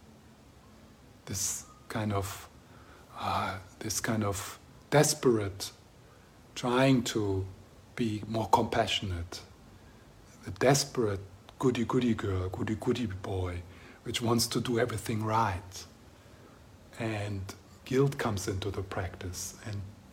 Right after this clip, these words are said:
and shame, and, and it enhances, when we hold the teachings like that, it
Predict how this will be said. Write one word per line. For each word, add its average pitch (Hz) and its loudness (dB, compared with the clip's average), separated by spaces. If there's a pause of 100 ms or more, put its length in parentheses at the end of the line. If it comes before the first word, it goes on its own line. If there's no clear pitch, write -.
(200)
and 98 -4
shame, 110 2
and, 92 -4 (1300)
and 101 -4 (120)
it 127 0
enhances, 131 6 (880)
when 110 2
we 107 4
hold 135 4
the 127 2
teachings 98 -4
like 95 -4
that, - -8
it 127 -12